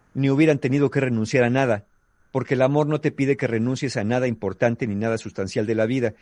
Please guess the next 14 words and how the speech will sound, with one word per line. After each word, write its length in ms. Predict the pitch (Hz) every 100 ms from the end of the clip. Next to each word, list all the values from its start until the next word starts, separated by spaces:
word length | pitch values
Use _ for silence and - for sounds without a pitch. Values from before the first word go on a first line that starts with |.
| _ _ -
Sí, 460 | - 240 254 147
vas 240 | 95 85 120
a 80 | 139
renunciar 760 | 156 139 120 - 117 117 131 - _ _ _
a 140 | 127
la 140 | 117 110
vida 380 | 120 139 139 120
quizá 360 | - 107 120
de 100 | 123
soltería, 680 | - 113 101 107 120 131 123
como 220 | 110 101
se 160 | 98 104
llama 280 | 117 113
comúnmente 720 | 110 101 107 117 143 139 90